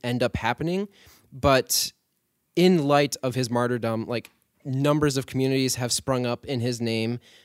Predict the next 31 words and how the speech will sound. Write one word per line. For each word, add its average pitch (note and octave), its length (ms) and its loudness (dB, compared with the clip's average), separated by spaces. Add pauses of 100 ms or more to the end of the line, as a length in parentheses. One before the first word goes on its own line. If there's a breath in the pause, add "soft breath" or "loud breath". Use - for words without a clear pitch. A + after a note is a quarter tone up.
(100)
Um, A#2+ 220 0
people D3 260 -2
have C3 140 -2
converted B2 840 -2
to C3 140 -2
the A#2+ 80 -4
Catholic A#2+ 320 -4
faith A#2+ 240 -4
after B2 260 -4
reading B2 500 -4
his A#2+ 140 -2
story. A#2+ 380 -4
So D3 140 -2
it's, C3 200 -2 (220 loud breath)
it's - 100 -4
really G3 120 8
one E3 120 8
of D3 60 4
those C#3+ 100 2
things C#3+ 160 0
where C#3 80 0
it's C3 100 -2
like, B2+ 320 -4
am C#3+ 140 2
I C#3+ 80 6
willing C3+ 440 2
to, B2 500 -4 (480 soft breath)
uh, B2 240 0
commit C#3+ 260 0
myself A#2+ 580 -2
to A#2+ 500 -4